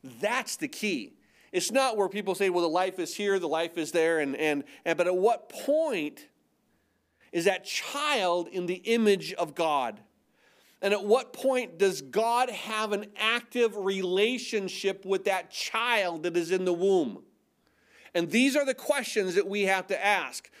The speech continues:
Not, not, not when is it life or that kind of a thing, because so often, and you know that it's said that that child in the womb is a potential life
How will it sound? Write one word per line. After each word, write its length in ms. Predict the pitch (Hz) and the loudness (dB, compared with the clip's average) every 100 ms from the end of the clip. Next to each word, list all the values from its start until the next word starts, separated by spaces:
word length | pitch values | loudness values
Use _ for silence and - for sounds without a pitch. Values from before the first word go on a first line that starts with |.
| - 208 | -12 0
Not, 240 | 254 240 | 0 2
not, 280 | 254 220 208 | 0 0 0
not 200 | 220 190 | -2 0
when 460 | 196 180 175 220 220 | -4 -2 4 4 4
is 220 | 202 165 | 2 2
it 160 | 190 185 | 0 2
life 440 | 175 165 175 190 | 0 2 0 -2
or 80 | 180 | -2
that 200 | 190 202 | -2 -2
kind 240 | - 190 | -2 -2
of 100 | 165 165 | 0 -2
a 60 | |
thing, 360 | 160 170 160 165 - - | -2 -2 -2 -4 -12 -14
because 340 | - 175 202 196 | -6 0 0 0
so 360 | - 247 233 | 0 2 4
often, 400 | 196 214 214 208 | 2 0 0 -2
and 120 | 180 214 | -2 0
you 120 | 254 | 2
know 280 | 214 214 208 | 2 2 0
that 160 | 185 | -2
it's 180 | 175 175 | -2 -4
said 480 | - - 208 190 185 - _ | -2 0 2 0 -4 -20 _
that 140 | 196 190 | -2 0
that 200 | 185 - | -2 -2
child 580 | - - 240 247 226 208 | -8 -2 2 4 4 2
in 120 | 190 | 2
the 100 | 180 | 0
womb 420 | 175 208 214 208 | 0 0 0 0
is 160 | 180 156 | -2 -2
a 60 | |
potential 920 | 170 196 - - 294 302 302 262 196 170 | -2 -4 -10 -4 -2 -4 -2 0 0 0
life 480 | 156 147 180 254 | -2 0 0 -2